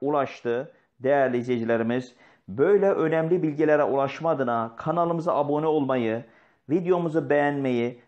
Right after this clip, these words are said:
ve bu önemli bilginin linkini arkadaşlarınızla paylaşmayı unutmayınız. Bir sonraki yayında görüşmek üzere,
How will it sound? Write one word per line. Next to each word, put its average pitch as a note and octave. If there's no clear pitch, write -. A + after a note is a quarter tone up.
ve B2+
bu D#3
önemli E3
bilginin D#3+
linkini C#3
arkadaşlarınızla C#3+
paylaşmayı D3
unutmayınız. C#3+
Bir D3
sonraki C#3
yayında C3+
görüşmek C3
üzere, A#2+